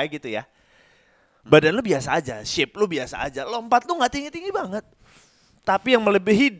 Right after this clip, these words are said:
menurut gua ya, mereka berdua tuh punya, punya apa ya, speciality yang berbeda lah.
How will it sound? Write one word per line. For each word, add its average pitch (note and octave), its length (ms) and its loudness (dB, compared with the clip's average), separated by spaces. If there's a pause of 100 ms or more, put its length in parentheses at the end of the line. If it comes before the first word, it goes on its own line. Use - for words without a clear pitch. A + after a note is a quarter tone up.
(140)
menurut G3 380 2
gua G#3 240 10
ya, C3+ 320 2
mereka F3 280 0
berdua E3+ 200 0
tuh A3+ 100 -8
punya, E3 380 -8
punya D3 440 -4
apa C#3 260 -2
ya, G2 160 -4 (1000)
speciality G3+ 640 2
yang G3+ 140 2
berbeda E3+ 380 -2
lah. G2 140 -6